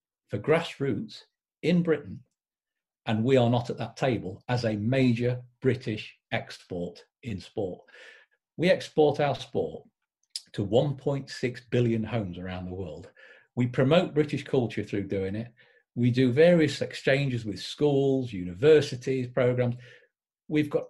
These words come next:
endless opportunities. And all the time, we have contacts with, um, you know, our people overseas from the U K, and we are always open for business to assist the U K government. I have to ask the question, why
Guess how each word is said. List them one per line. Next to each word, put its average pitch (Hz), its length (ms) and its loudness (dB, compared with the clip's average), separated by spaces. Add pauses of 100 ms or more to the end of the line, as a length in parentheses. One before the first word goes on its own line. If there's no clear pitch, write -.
(120)
endless 180 420 2
opportunities. 117 640 -6 (200)
And 117 200 -2
all 175 240 6
the 156 80 0
time, 110 540 -6 (380)
we 110 100 0
have 113 220 -4
contacts 127 680 -4 (540)
with, 165 400 2 (160)
um, 92 580 -6 (120)
you 110 100 -4
know, 92 220 -6
our 90 380 -8 (280)
people 123 240 0
overseas 123 540 0
from 120 160 0
the 113 80 4
U 113 160 4
K, 113 300 -2 (420)
and 117 160 2
we 127 120 6
are 120 240 4
always 147 440 6
open 123 260 2
for 120 80 -6
business 110 460 -6
to 104 160 -6
assist - 320 -8
the 107 60 -8
U 104 160 -8
K 104 180 -4
government. 90 400 -6 (340)
I 123 80 -2
have - 220 -2
to 151 120 4
ask 147 160 0
the - 60 -12
question, - 460 -6 (880)
why 123 560 4